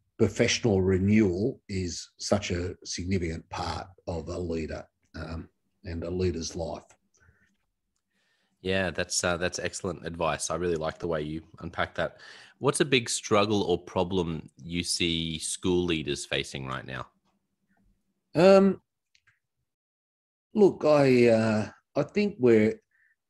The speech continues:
Speaker 1: in a critical part of education. Um, we've witnessed, uh,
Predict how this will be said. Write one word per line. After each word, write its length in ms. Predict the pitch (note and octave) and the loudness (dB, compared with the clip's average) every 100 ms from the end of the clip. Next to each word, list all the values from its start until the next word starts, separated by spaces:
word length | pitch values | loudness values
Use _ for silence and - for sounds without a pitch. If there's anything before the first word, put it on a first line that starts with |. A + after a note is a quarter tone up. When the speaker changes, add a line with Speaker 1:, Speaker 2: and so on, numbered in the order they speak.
| - | 0
Speaker 1:
in 220 | B2 A#2 | 2 2
a 160 | G#2+ G2 - | -2 -6 -4
critical 460 | - F3 F3 C#3 | 0 0 0 -4
part 400 | - - F2+ E2 _ _ - | -4 -8 -8 -8 _ _ -10
of 220 | G#2 F2 - | -8 -8 -8
education. 800 | G2+ F2+ - G2+ F2 - D2+ - _ _ - | -8 -8 -8 -8 -6 -8 -12 -20 _ _ -14
Um, 380 | G2+ G2 G2 G2 _ _ _ _ - | -8 -6 -4 -6 _ _ _ _ 2
we've 300 | A#2+ A2+ F#2+ | 6 6 6
witnessed, 680 | B2+ F3 C3 G2+ - - - _ - | 4 4 2 0 -2 -6 -12 _ -12
uh, 280 | G#2+ G#2 | -6 -4